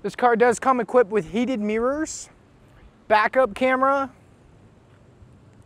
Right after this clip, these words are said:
got the heated rear window there. As I mentioned, the two-tone wheels, nice, nice set of Continental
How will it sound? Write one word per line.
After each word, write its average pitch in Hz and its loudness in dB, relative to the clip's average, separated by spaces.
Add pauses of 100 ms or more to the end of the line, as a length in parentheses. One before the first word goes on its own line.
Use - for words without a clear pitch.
(2750)
got 175 -10
the 180 -6
heated 196 -4
rear 208 2
window 240 0
there. 247 2 (1200)
As 180 -4
I 190 0
mentioned, 202 -2
the 175 -4
two-tone 220 -4
wheels, 208 2
nice, 208 -4
nice - -4
set 233 0
of 202 0
Continental 214 2